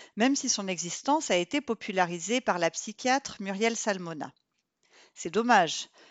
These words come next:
car ce trouble est très fréquent chez les victimes de violences sexuelles. La dissociation mentale se développe chez la victime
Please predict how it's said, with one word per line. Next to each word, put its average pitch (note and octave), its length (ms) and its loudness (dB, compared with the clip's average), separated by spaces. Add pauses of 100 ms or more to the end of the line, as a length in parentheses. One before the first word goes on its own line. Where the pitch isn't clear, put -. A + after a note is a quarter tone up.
(120)
car - 200 -6
ce B3 100 -2
trouble A#3+ 400 -2
est F#3 140 0
très D#4 220 0
fréquent A#3+ 440 -2
chez A3 160 -6
les E3 120 -4
victimes A3+ 420 -4
de G3 80 0
violences G#3 380 2
sexuelles. - 680 -4 (840)
La F3 120 0
dissociation B3 720 0
mentale A#3+ 520 2
se - 160 2
développe G#3 440 2
chez - 160 -2
la D#3+ 120 0
victime A#3 600 -6